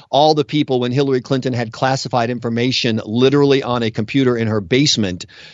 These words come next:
they asked for immunity. And, you know, the same people who are yelling at Mike Flynn were saying, "That's completely reasonable. You've gotta do that." You know, the same, when the I R S was targeting people because they were starting Tea Party groups,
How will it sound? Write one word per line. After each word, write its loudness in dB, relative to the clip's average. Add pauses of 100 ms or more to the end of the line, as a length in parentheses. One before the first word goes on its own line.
(200)
they 2
asked -2
for -6
immunity. -6
And, -4
you -2
know, 0
the -6
same 0
people 0
who -2
are 0
yelling 0
at -8
Mike -6
Flynn 0
were -4
saying, -2
"That's 0
completely 0
reasonable. 0
You've -2
gotta 2
do -6
that." -6 (360)
You -6
know, -2
the -2
same, -2
when -4
the 0
I 2
R 0
S -2
was -6
targeting -4
people -6
because -4
they -2
were -4
starting 0
Tea -4
Party 0
groups, -2